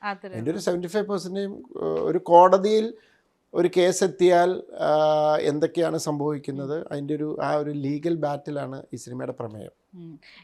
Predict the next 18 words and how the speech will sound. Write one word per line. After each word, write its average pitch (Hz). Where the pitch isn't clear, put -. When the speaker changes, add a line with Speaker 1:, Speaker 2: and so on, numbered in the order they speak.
Speaker 1:
ഈ 330
ലീഗൽ 269
ബാറ്റിൽ 269
പൊതുവെ 233
ആൾക്കാർക്ക് 214
കണ്ടിരിക്കാനായിട്ട് 202
ഭയങ്കര 190
രസം 180
ഉണ്ടാവും 175
എന്ന് 175
എനിക്ക് 165
തോന്നുകയാണ്. 156
കാരണം 180
അവിടെ 202
സത്യത്തിൻ്റെ 214
finally 190
ഉള്ള 180
ജയം, 175